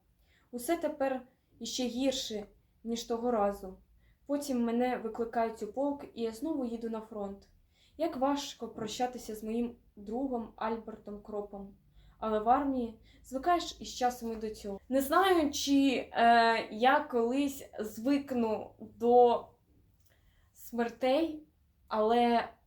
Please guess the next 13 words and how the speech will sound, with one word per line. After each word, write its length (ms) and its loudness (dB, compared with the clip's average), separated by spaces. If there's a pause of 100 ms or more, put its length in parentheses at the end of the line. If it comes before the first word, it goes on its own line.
(220)
це 160 -2
просто 400 -2
відчувається 880 4
трохи 380 -4
по, 280 -8 (320)
по-іншому. 600 -4
А, 520 2
с-, 180 -14 (520)
от 360 -4
перші 340 0
смерті — 560 -4
це 600 -4 (340)
от 180 -14